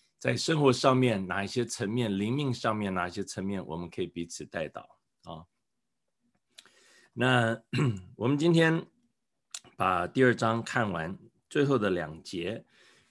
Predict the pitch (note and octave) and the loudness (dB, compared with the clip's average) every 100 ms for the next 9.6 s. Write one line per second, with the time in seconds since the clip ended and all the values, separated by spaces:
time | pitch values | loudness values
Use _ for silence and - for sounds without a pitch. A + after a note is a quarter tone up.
0 | - G2 G2 G2+ A#2 A#2 C3 A2+ G2 C3 | -8 -2 -2 2 2 2 2 2 2 2
1 | A2+ F#2 F2+ F#2+ B2 A#2 G#2 - A#2+ G#2 | 2 2 -2 -2 -2 -2 -2 -2 -2 0
2 | G#2+ G2+ F#2+ F2 F#2 G#2+ C3 A2 B2+ A2+ | 0 0 -2 -4 -6 -4 -2 0 0 2
3 | A2+ G#2+ F#2+ F#2+ - F2+ F2+ F#2 G#2+ F#2+ | 2 0 0 -4 -6 -8 -6 -4 -4 -2
4 | G2 F2+ G2+ G2 A2 G2 F#2 G2 F#2 F#2+ | -2 -2 -4 -2 -2 -2 -2 -2 -4 -8
5 | - A#2 G#2 A2 G#2 A#2+ G#2+ G#2 G2 G#2 | -4 -4 -2 -4 -2 -2 0 0 0 0
6 | A2 G#2+ G2 G#2 C3+ A2 - - - - | -2 -2 -2 2 2 0 -4 -16 -16 -16
7 | - A2 A#2 C3 C#3 C3+ B2 G2 - E3+ | -6 0 2 4 4 6 6 4 2 4
8 | B2+ C#3 D3 A#2+ C3+ B2 F2+ - _ _ | 2 0 0 0 2 2 2 -8 _ _
9 | _ G2 G2+ G#2 A2 | _ -4 -2 -4 -6